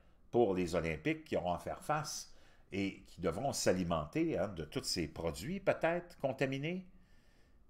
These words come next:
Donc, c'est un problème majeur qui est loin d'être résolu.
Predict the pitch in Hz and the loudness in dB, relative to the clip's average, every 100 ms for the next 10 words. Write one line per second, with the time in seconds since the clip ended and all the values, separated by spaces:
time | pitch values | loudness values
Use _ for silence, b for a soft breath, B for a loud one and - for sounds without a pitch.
0 | - - 170 - 160 156 196 190 156 175 | -6 6 6 8 2 8 8 10 8 10
1 | 202 139 98 92 123 160 160 90 - - | 6 10 8 10 6 6 0 -6 -10 -20
2 | - - - - - - _ - - 107 | -20 -20 -20 -20 -20 -20 _ -20 -8 0
3 | 101 170 262 240 120 98 101 87 85 80 | 2 6 6 8 8 6 4 4 2 2
4 | 131 202 | 0 -2